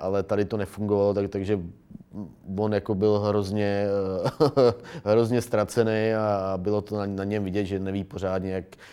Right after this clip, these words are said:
jak se má na tom hřišti chovat, protože je na, na něco naučený, eh, něco do něj trenér Trpišovský drilluje, eh, měsíce a měsíce.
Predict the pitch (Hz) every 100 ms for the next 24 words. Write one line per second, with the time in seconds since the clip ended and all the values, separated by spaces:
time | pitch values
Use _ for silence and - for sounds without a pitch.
0 | - 92 - 95 98 95 92 95 95 104
1 | - 98 90 90 98 104 104 101 101 101
2 | 107 104 101 98 98 110 104 107 107 104
3 | - - - 95 95 98 104 101 101 107
4 | 104 90 80 101 104 104 85 98 107 -
5 | 107 92 101 101 104 104 104 107 107 104
6 | 98 95 98 95 98 107 98 104 - 107
7 | 110 98 - 95 - 98